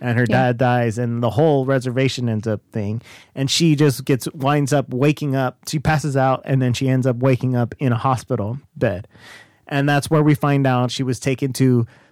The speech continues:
Speaker 1: this hospital out in the middle of nowhere where this lady, Doctor Cecilia Reyes, is gonna be, you know, long story short, she,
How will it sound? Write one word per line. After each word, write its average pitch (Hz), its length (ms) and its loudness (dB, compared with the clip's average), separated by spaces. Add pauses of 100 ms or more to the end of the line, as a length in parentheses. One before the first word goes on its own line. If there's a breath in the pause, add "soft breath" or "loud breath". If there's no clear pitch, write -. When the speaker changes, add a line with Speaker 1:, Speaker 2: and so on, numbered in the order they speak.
Speaker 1:
this 127 300 2
hospital 123 840 -2
out 139 180 -2
in 156 60 -4
the 131 80 0
middle 131 240 2
of 120 80 0
nowhere 139 640 2 (100)
where 131 300 2
this 117 300 -4
lady, 139 500 2
Doctor 127 680 -2
Cecilia 131 560 0
Reyes, 135 560 2
is 135 200 -4
gonna 123 260 -4
be, 120 300 -4 (1700 soft breath)
you 208 140 4
know, 127 140 4
long 147 220 4
story 135 280 2
short, 139 280 0
she, 139 120 -2